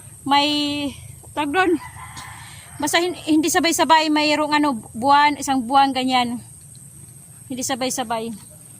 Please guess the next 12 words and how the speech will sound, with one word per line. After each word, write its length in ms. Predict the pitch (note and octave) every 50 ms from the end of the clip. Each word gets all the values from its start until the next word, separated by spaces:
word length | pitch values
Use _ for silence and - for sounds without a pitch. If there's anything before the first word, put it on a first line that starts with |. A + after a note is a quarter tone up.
| - - - - - - - - - - - - - - - - - - - - - - - - - - - - - - - - - -
Yung 120 | B3 C4+ D#4
aking 220 | D4 C4 E4 E4 F4 F#4
ano, 220 | E4+ F4 F#4+ G4 G4
tinanim 320 | D4 - D#4 D#4+ D#4+ D#4 D4
kong 480 | - - E4 D#4+ D#4+ D#4 D#4 D4+ C4+ B3+ - - C#4+ - - - - - - - -
upo 260 | D4+ D#4+ D#4+ - E4 D#4+
ngayon, 400 | F4 F4 F4 D#4 D#4 D#4+ D#4 D4+ - C4+
yung 140 | C#4 D4
araw 240 | C#4+ D4+ C#4+ D4 D#4 D#4
na 80 | D#4+
to, 200 | D#4+ D#4+ C#4 C#4 B3
yan. 400 | C4+ C4 C4 B3+ B3 A#3+ B3